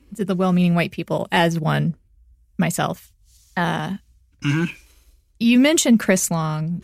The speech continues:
Speaker 1: in the piece. Uh, he's one of the few white players that's shown any measure of solidarity,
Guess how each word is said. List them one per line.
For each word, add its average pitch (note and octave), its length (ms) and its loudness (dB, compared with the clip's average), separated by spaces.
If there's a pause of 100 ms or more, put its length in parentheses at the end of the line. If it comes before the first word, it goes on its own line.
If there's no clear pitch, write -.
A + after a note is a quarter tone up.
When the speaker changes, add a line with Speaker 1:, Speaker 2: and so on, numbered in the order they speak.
(160)
Speaker 1:
in D#3+ 220 0
the D#3 60 -4
piece. - 640 -8 (160)
Uh, F3 100 -4
he's E3+ 220 0
one F3+ 140 2
of F3 80 2
the E3+ 80 -2
few E3+ 680 -2 (180)
white D#3+ 300 -2
players D3+ 680 -4
that's D3+ 180 -6
shown D3+ 640 -4 (680)
any D#3+ 160 0
measure D#3 300 0
of D3+ 100 -4
solidarity, D3 800 -4